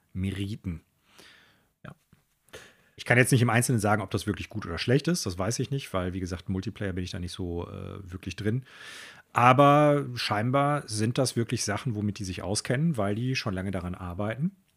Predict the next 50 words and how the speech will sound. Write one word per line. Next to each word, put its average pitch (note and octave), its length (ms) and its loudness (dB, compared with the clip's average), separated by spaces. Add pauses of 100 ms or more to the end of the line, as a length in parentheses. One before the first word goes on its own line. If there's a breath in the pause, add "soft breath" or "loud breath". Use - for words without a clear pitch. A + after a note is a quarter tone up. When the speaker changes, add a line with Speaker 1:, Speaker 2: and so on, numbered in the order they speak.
(320)
Speaker 1:
Und, G#2 440 -2
äh, F#2+ 240 -4 (160)
dass - 220 -4
dann F2+ 140 -4
Microsoft F#2 460 -6
jetzt G#2 140 -6
sagt, G2 200 -8
„Jo, G2+ 120 -2
pass F#2+ 200 -8
mal F#2 100 -8
auf, A2 340 -6
wir - 80 -6
haben F#2 100 -4
mit F#2 160 -8
Halo, B2+ 500 -6
äh, A2 340 -6
mit G#2+ 160 -8
euch G2+ 180 -8
gute - 180 -10
Erfahrungen G#2+ 360 -6
gemacht.“ C3 380 -6 (800 soft breath)
Wir D#3+ 80 2
Speaker 2:
Hm. C#3+ 60 6
Speaker 1:
haben F#2+ 100 0
auch F2+ 140 -8
an F#2+ 120 -6
Halo F#2+ 200 2
Infinite C3 580 0
mit C#3 240 -4
dran C#3 140 -2
gearbeitet. C#3 640 -4
Äh, C#3 220 -4
wir B2 80 -2
können A#2 160 -2
ja A2 40 0
mal G2 100 0
gucken, A2+ 260 -6
was A2 100 -2
sie - 80 -6
da A#2 100 0
so A2+ 120 0
bringt. A2 420 -2 (120)
Neuer F2+ 280 -4
Halo-Modus A2 540 0
ist - 160 -8
da G2+ 60 0
jetzt F2 200 -4
weniger A#2 340 0
überraschend, A#2+ 540 -4
als A2+ 480 -4